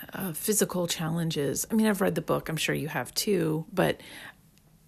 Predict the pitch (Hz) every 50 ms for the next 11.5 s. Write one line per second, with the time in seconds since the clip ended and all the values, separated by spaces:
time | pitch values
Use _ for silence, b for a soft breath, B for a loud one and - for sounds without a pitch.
0 | - - 262 220 185 180 185 226 240 247 240 233 208 - - 190 170 165 156 175
1 | 160 165 160 165 160 - - - - - - 147 151 147 - - - 143 123 131
2 | 143 143 139 - - 147 156 - - - 160 151 147 160 147 151 151 151 139 -
3 | - - - - 151 135 113 104 - - - - - 143 135 - - 156 147 -
4 | 127 113 120 107 - - - - - - - - 160 - 185 180 180 175 170 160
5 | 151 156 147 - _ _ _ - - - 185 190 180 180 180 165 160 160 - -
6 | - - 185 175 175 180 175 160 180 156 151 143 - 127 - - - 175 170 147
7 | - - - - - - 165 156 - 151 151 143 143 147 147 - - 143 139 -
8 | - 117 117 131 - - - 123 - - - - 160 165 - 190 170 170 156 151
9 | 147 139 131 - - 120 120 120 - - 139 98 117 117 - 123 131 143 - -
10 | - 110 117 117 - - 165 - - - 175 160 165 165 156 156 151 143 147 147
11 | - 156 156 - - 165 160 160 165 170